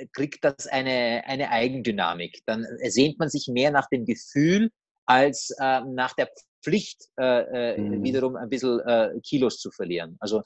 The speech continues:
Speaker 1: gibt
Speaker 2: Ich
Speaker 1: sehr
Speaker 2: hab
Speaker 1: schöne,
Speaker 2: das
Speaker 1: sehr schön, ja?
Speaker 2: beim, beim
Speaker 1: Mhm.
Speaker 2: Tanzen habe ich das tatsächlich. Wenn
Speaker 1: Ja.
Speaker 2: ich mir, wenn, wenn ich mir so Goa- oder Hightech-Musik anmache und einfach mal wirklich
Speaker 1: Ja.
Speaker 2: richtig
Speaker 1: Bum, bum,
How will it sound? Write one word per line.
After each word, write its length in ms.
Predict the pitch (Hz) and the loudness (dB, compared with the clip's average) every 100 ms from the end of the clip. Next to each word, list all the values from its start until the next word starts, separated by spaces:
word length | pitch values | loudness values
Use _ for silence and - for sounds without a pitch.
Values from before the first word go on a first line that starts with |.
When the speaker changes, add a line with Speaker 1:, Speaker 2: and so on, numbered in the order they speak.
| - - - | -6 -12 -6
Speaker 1:
gibt 140 | 123 | 0
Speaker 2:
Ich 20 | |
Speaker 1:
sehr 120 | 143 | 4
Speaker 2:
hab 40 | 131 | 4
Speaker 1:
schöne, 380 | - 139 131 127 | 6 6 6 2
Speaker 2:
das 80 | - | 2
Speaker 1:
sehr 120 | 127 | 0
schön, 160 | - - | 0 -10
ja? 180 | 123 170 - _ - | -6 -6 -8 _ -4
Speaker 2:
beim, 160 | 107 | -2
beim 140 | 104 107 | 2 0
Speaker 1:
Mhm. 60 | |
Speaker 2:
Tanzen 420 | - 113 127 - 87 | 2 -2 -2 -4 -4
habe 120 | 90 | -4
ich 80 | - | -6
das 140 | - | -10
tatsächlich. 640 | - - - 87 - - _ _ _ | -8 -8 -6 -6 -8 -8 _ _ _
Wenn 80 | 131 | 4
Speaker 1:
Ja. 120 | 120 107 | 6 6
Speaker 2:
ich 40 | |
mir, 300 | 107 107 104 | 2 2 4
wenn, 180 | 107 104 | 2 4
wenn 100 | 107 | 2
ich 100 | 107 | 2
mir 140 | 113 | 2
so 240 | 107 107 104 | 4 6 6
Goa- 380 | 120 120 117 113 | 6 6 8 6
oder 220 | 110 104 | 6 4
Hightech-Musik 600 | 113 117 117 117 110 117 | 4 4 2 2 2 4
anmache 360 | 113 113 107 104 | 4 6 4 4
und 80 | |
einfach 240 | 101 107 104 | 2 2 2
mal 200 | 104 104 | 0 4
wirklich 340 | 117 123 127 | 4 6 6
Speaker 1:
Ja. 80 | 147 - - _ _ _ _ - | 6 4 -10 _ _ _ _ 4
Speaker 2:
richtig 340 | 127 - 110 | 4 4 2
Speaker 1:
Bum, 100 | |
bum, 80 | 113 | 6